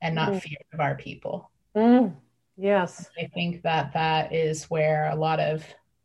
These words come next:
Speaker 1: folks land: is they land in fear. They wanna, and, and my gracious pastoral heart, it,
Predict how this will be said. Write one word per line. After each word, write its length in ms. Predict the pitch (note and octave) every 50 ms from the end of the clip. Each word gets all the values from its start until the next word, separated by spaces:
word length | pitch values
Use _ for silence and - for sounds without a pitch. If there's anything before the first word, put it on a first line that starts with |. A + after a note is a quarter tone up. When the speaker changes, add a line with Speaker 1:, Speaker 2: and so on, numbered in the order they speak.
| _ _ _ _
Speaker 1:
folks 420 | - - F#3 E3 D3 C3+ - -
land: 520 | E3+ D#3 F3 F#3+ F3 D3 C#3 C#3 E3+ - - _ _ -
is 220 | F3 D#3+ D#3+ D#3
they 140 | - E3 D#3+
land 320 | D#3+ D#3+ D#3+ D#3+ D#3+ D#3 D#3
in 160 | D#3 D#3 D#3
fear. 500 | D#3 - F3 E3+ E3+ D#3+ D3 C#3 D3+ D#3
They 160 | D#3+ D#3+ D#3+
wanna, 520 | D#3 E3 D#3+ D#3+ D#3+ D#3+ D#3+ D#3 F3 F3 - _ _ _ _ _ _ _ _ _ _ _ _ _ _ _ _ -
and, 360 | G3+ G3+ G3+ G3 F#3+ - - _ _ -
and 160 | G3+ G3+ G3 G3
my 160 | F#3+ F#3 F#3
gracious 580 | F3+ - F#3+ F#3 F#3 - - G3 F3+ F3 - -
pastoral 520 | - F#3+ E3+ - - - F#3 E3+ E3 E3
heart, 500 | D#3+ - F#3+ F#3+ F#3+ F3+ E3 C#3 - - -
it, 300 | F3 D#3 D#3+ D#3 -